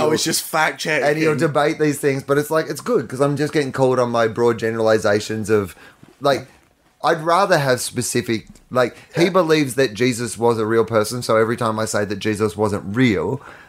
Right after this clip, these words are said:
Speaker 1: like, what I really lazily mean is I do not believe that Jesus Christ, whether he lived or not, was the Son of God.
Speaker 2: Yeah.
Speaker 1: But he'll pull me up on the idea of the, the, well, the historical relevance of at least there was someone,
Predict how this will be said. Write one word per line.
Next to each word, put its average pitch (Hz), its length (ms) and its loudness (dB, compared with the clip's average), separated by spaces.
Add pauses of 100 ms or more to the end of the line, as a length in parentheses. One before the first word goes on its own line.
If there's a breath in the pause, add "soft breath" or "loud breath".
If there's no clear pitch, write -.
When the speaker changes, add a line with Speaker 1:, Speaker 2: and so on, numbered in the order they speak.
(100 loud breath)
Speaker 1:
like, 87 140 -2
what 143 300 0
I 135 140 2
really 127 500 0
lazily 107 480 0
mean 107 200 -2
is 101 160 -4
I 110 160 0
do 110 120 -4
not 95 200 -4
believe 98 260 0
that 98 120 -2
Jesus 95 320 -4
Christ, 101 340 0
whether 98 220 -2
he 98 60 0
lived 98 260 -2
or 98 140 0
not, 98 260 -2 (220 loud breath)
was 107 220 0
the 104 100 -8
Son 101 260 -2
of 90 160 -10
God. 107 380 0 (180 loud breath)
Speaker 2:
Yeah. 104 140 -4
Speaker 1:
But 120 160 2
he'll 123 180 2
pull 117 160 -4
me 113 140 -2
up 110 140 -2
on 107 100 0
the 107 100 0
idea 101 400 2
of 95 100 -6
the, 98 160 -8
the, 101 180 -8
well, 101 200 2
the 107 140 -4
historical 110 560 2
relevance 101 360 0
of 101 120 -2
at 98 100 -2
least 110 240 0
there 104 100 2
was 104 140 0
someone, 104 320 0